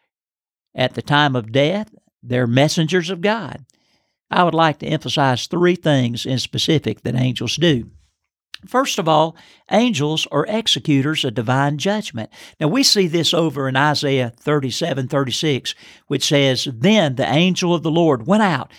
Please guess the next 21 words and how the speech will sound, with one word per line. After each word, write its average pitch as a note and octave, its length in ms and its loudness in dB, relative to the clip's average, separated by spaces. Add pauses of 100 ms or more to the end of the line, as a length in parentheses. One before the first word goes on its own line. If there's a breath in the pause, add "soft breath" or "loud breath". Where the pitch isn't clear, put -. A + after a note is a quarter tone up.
(260 soft breath)
and A#2 100 -8
struck G3 600 -2
a C3+ 80 -4
hundred D#3+ 320 0
eighty-five D3 520 -2
thousand C#3+ 460 -2
in B2 100 -6
the A#2+ 80 -10
camp D3+ 320 -4
of B2 100 -4
the B2+ 120 -2
Assyrians, A#2+ 600 -2 (500 soft breath)
and C#3 380 2
when C#3 280 -2
men E3+ 220 -2
arose E3 400 0
early F3 280 2
in D#3+ 60 -4
the D#3 60 -4
morning, G3 340 0
behold, C3+ 540 0